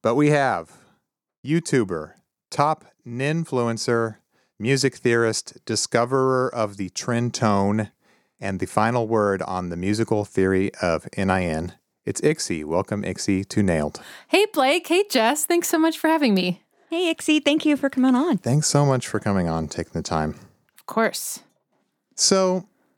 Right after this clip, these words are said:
Speaker 1: when I first, uh, found your videos by accident on the internet, I think they were just suggested to me by the algorithm on YouTube. This is before we started making a, uh, Nine Inch Nails podcast.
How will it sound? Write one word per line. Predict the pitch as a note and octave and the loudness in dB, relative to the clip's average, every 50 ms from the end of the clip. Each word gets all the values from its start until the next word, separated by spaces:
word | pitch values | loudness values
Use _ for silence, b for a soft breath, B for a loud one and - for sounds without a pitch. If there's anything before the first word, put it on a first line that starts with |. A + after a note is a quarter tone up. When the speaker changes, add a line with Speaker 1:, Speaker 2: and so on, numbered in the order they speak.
| _ _ _ _ _ _ _ _ _ _ _ _ | _ _ _ _ _ _ _ _ _ _ _ _
Speaker 1:
when | - D3 C#3 | -4 -2 0
I | D3 C#3+ | 0 0
first, | C#3+ - F#3 F#3+ F#3 - - - - - | 0 0 0 0 -2 -4 -8 -12 -12 -6
uh, | D3 C3+ B2+ A#2+ A2+ A2+ A2 G#2+ G#2 F#2+ B B B B B B B B | -2 0 2 2 2 2 2 0 0 -2 B B B B B B B B
found | - A2 G#2+ A#2 | -4 -2 -2 -2
your | A2+ A2 G#2+ | -2 -4 -2
videos | G#2+ G#2 F#2+ G2 F#2 F#2 F2+ F2+ F2+ F2 F2 - - B B B B B B B B B _ _ - | -2 -2 -2 -2 -2 0 0 0 0 -2 -2 -4 -4 B B B B B B B B B _ _ -4
by | F#2 F2+ F#2 | -2 0 0
accident | F#2+ F#2 F#2 - - - F2+ E2+ E2 F2 F2+ - F#2+ | 0 0 0 -2 -4 -6 -6 -6 -6 -8 -10 -10 -8
on | F#2+ F#2 | -8 -6
the | F#2 F2+ F2+ | -4 -4 -2
internet, | F2 F#2+ F2+ F2+ E2+ E2 E2+ E2 - | -2 -2 -2 -2 -2 -2 -2 -2 -2
I | F2 E2+ | -2 -2
think | - F#2+ F2 | -2 0 0
they | F2 | 2
were | E2+ F2 | 0 0
just | E2+ F#2 F2+ - | 0 0 0 0
suggested | - - F2 E2+ G#2 G#2+ G#2 - - G2 F#2 | 0 -2 0 0 0 0 0 0 -4 -8 -6
to | - G2+ | -4 -4
me | F#2 F#2+ F#2+ F#2 | -2 0 0 0
by | E2 F#2 F2+ | 0 0 0
the | E2+ F2 F2+ | 0 2 0
algorithm | G2 A2 A2+ A#2 A#2 A#2 A2 A#2 A2 | 0 0 0 0 0 0 0 0 0
on | G#2 G2 F#2+ | 0 2 2
YouTube. | G#2 A#2 A2+ - - B2+ A#2+ A2+ A2 | 2 0 0 2 2 2 2 2 0
This | A#2+ A#2+ - | -2 -4 -6
is | - G#2 | -6 -6
before | G2 G2+ - - C3 C3+ C3+ C3 B2+ | -6 -6 -2 0 2 2 4 2 2
we | A2+ G#2+ G#2+ A2 A2+ A2+ A2 G#2+ G#2 G2+ | 2 2 2 2 2 2 2 2 2 0
started | - - - G#2+ G#2+ G#2+ G#2+ G2 | 0 0 0 2 2 0 -2 -4
making | G2+ G2 G2 G2 F#2+ - - F#2+ F#2+ F#2 - | -4 -4 -4 -4 -4 -4 -4 -4 -4 -4 -4
a, | - F#2 F2+ F2 F2 E2+ E2 E2 | -6 -6 -6 -6 -6 -6 -6 -6
uh, | - - F2 E2 E2 D#2+ E2 D#2+ | -4 -2 -2 0 0 0 -2 -2
Nine | E2 F2 F2 F2 F2 | -2 -2 0 0 0
Inch | F2 - - | -2 -2 -2
Nails | F2 E2 E2 | -2 -4 -2
podcast. | - - F#2+ F#2+ F#2 - - E2+ E2 E2+ F2+ - - - - | 0 0 0 0 0 -2 -4 -2 -2 -2 -4 -6 -10 -18 -20